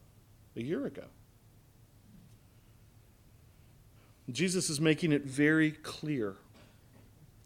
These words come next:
that the power for fruitfulness is not sourced in the branches themselves.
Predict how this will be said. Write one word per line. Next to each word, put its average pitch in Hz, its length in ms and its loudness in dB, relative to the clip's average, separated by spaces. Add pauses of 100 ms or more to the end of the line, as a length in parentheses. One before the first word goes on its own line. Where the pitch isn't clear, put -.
(120)
that 143 160 2
the 156 100 6
power 185 540 10
for 170 220 4
fruitfulness 135 880 0 (280)
is 143 200 4
not 170 220 6
sourced - 580 4
in 147 120 4
the 143 80 8
branches 143 500 2
themselves. 139 720 -2